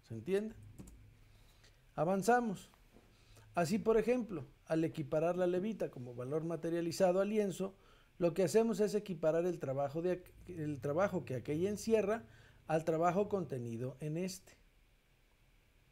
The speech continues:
Ya sabemos que el trabajo del sastre que hace la levita es un trabajo concreto, distinto del trabajo del tejedor que produce el lienzo.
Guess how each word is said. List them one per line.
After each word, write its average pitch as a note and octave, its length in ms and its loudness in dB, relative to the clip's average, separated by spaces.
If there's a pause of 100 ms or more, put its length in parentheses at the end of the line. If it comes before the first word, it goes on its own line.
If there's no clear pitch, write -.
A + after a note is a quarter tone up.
(140)
Ya G#3+ 180 6
sabemos A3 480 4
que F3+ 80 -2
el C#3+ 80 -8
trabajo C3 420 -2
del F#3+ 160 -4
sastre F3+ 580 0 (1160)
que D3 180 0
hace G3 400 4
la D3+ 220 2
levita F3+ 600 -4 (240)
es F#3+ 220 0
un G#3 140 -2
trabajo D3 680 -4
concreto, G3 560 -4 (600)
distinto A3+ 640 -2
del E3+ 160 2
trabajo C3+ 480 -2
del D3 140 -8
tejedor D3 500 -4
que F3+ 120 -4
produce A#2 520 -10
el C3 80 -8
lienzo. F3 380 -8